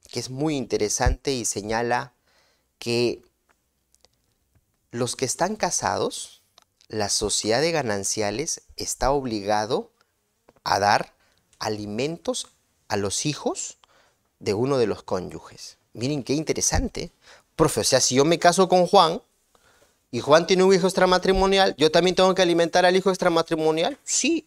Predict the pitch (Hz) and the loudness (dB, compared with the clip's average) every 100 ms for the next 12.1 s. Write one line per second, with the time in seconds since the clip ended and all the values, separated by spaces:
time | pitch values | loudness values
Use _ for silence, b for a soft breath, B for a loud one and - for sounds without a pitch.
0 | _ 110 - 120 127 127 123 110 - 123 | _ -6 -4 -2 -2 0 0 0 0 -2
1 | 127 160 156 - 95 - 101 107 104 101 | 0 -2 -2 -2 -4 -2 0 0 -2 -4
2 | - 359 370 - - _ _ - B B | -2 -2 -2 -6 -16 _ _ -20 B B
3 | - 110 131 147 127 139 - 123 127 156 | 2 4 6 6 6 4 2 0 0 2
4 | 156 156 - 107 104 160 123 - - 127 | 4 4 2 0 2 2 2 -2 -4 -4
5 | 113 98 95 190 - - - - - - | -4 -4 -6 -8 -8 -6 -6 -10 -20 -20
6 | - - - 165 156 123 160 - b b | -8 -6 -2 0 0 0 -2 -6 b b
7 | b - 104 92 82 104 - 165 349 151 | b -6 -4 -2 -4 -2 0 2 0 -2
8 | - _ _ b b b b _ _ _ | -10 _ _ b b b b _ _ _
9 | _ _ - 135 190 131 175 - 127 143 | _ _ -4 4 4 4 0 0 -2 0
10 | 139 127 180 262 127 104 - - 98 95 | 0 0 0 0 -2 -2 -4 -4 -4 -6
11 | - - 117 190 185 165 139 104 90 - | -8 -2 2 4 2 2 0 -2 -4 -6
12 | - | -10